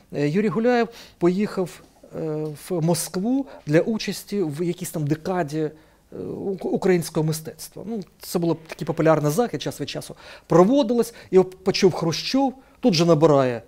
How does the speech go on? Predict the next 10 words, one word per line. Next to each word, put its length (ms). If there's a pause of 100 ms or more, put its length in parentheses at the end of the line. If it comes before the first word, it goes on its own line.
(120)
свого 360
зятя, 560 (640)
а 140
в 80
нього 140
була 140
донька 300
від 120
першого 360
шлюбу 380